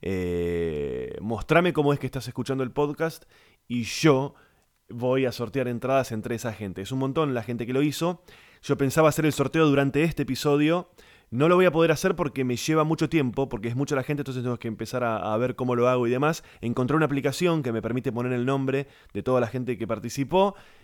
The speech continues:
y hacer pick y que ese sistema mismo elija quiénes son los ganadores. Así que lo voy a hacer cuando termine, porque si me pongo a hacerlo ahora, voy a tardar mucho y va a ser una paja.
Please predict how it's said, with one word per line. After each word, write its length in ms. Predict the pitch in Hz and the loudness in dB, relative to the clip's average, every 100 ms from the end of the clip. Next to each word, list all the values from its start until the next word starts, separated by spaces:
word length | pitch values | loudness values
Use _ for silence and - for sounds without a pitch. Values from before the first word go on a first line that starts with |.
| - | -12
y 260 | 104 107 107 | -6 -2 -2
hacer 320 | 101 123 - | -2 -6 -2
pick 320 | - - - _ | -4 -4 -16 _
y 120 | - 123 | -8 -2
que 280 | 123 127 104 | 0 0 -2
ese 300 | 127 - 131 | -4 -4 -6
sistema 420 | 131 - 147 139 | -4 0 2 2
mismo 320 | 151 131 127 | 0 0 2
elija 300 | 127 127 120 | 2 0 -2
quiénes 240 | 123 123 | -4 -4
son 100 | 127 | -2
los 100 | 120 | -4
ganadores. 560 | 110 113 131 156 190 - - - | -2 0 4 4 4 -2 -18 -14
Así 220 | - 110 151 | -8 -4 2
que 80 | |
lo 60 | 147 | 4
voy 80 | 151 | 4
a 40 | |
hacer 160 | 147 156 | 2 0
cuando 200 | 143 135 | 0 0
termine, 280 | 143 139 117 | 0 0 0
porque 200 | 110 110 | -4 -4
si 100 | 113 | -4
me 100 | 117 | 0
pongo 160 | 175 | 2
a 40 | 170 | 2
hacerlo 240 | 170 170 | 4 6
ahora, 400 | 185 196 202 - _ _ _ _ | 6 6 2 -2 _ _ _ _
voy 220 | 113 131 | -2 0
a 80 | 131 | 2
tardar 280 | 131 139 160 | 2 2 2
mucho 520 | 190 190 190 185 175 | 2 0 0 0 2
y 100 | 135 | 2
va 80 | 127 | 0
a 60 | 123 | -2
ser 160 | 135 | -4
una 180 | 139 147 | -2 0
paja. 400 | 180 160 185 190 | 0 0 -4 -4